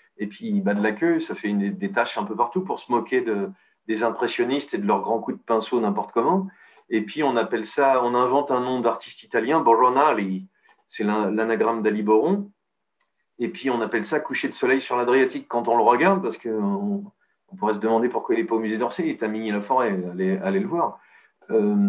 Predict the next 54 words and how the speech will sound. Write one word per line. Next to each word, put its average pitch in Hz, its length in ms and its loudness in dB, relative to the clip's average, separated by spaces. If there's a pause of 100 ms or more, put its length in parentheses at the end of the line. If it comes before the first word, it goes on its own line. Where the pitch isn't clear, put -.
c'est - 180 -4
des 104 140 0
taches, - 440 -10
<laughs> - 40 -12
c'est - 180 -10
des 110 120 -4
taches, 170 240 0
il 120 60 -2
y - 20 0
a 107 80 -2
un 110 80 2
vague 127 320 2
horizon 135 420 4
qui 160 140 -8
fait 120 140 -8
qu'il - 120 -4
y 107 60 2
a - 20 2
un 110 40 4
haut 120 180 4
et 110 60 4
un 107 80 2
bas. 139 260 -4 (1000)
Mais 139 420 2
pourquoi - 240 2
c'est 156 160 0
pas 147 100 6
abstrait ? 165 280 4
Parce 220 160 -2
qu'il 139 140 -4
y 135 40 2
a 127 40 4
un 113 80 4
titre, - 280 -6
en 120 60 0
fait, 104 200 -4
c'est 113 100 -4
très 117 140 -2
simple. 104 400 -6 (600)
L'abstraction 139 500 0
n'arrivera 127 500 6
que 202 140 -2
le 120 160 4
jour 165 220 4
où 147 60 4
Kandinsky 117 600 -2
dira « 123 320 4
ça 135 140 -2
s'appelle 156 320 0
sans 185 180 0
titre », 185 340 -8
c'est-à-dire 107 460 -2
ça 117 220 2
vaut 156 440 2